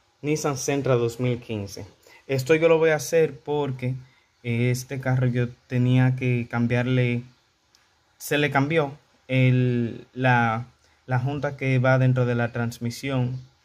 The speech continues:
Y para eso había que desarmar esto. Y me le rompieron esta pieza. Entonces esto,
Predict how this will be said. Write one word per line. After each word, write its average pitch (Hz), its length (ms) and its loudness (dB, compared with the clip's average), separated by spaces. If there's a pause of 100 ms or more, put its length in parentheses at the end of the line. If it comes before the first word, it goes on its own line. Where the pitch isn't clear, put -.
(1160)
Y 135 220 0
para 127 260 4
eso 120 200 -4
había 131 220 0
que 127 120 2
desarmar 123 500 0
esto. 131 380 -4 (880)
Y 113 140 -4
me 110 180 0
le 110 140 0
rompieron 113 720 0 (440)
esta 117 280 -6
pieza. 110 340 -6
Entonces 117 440 2
esto, 127 260 -2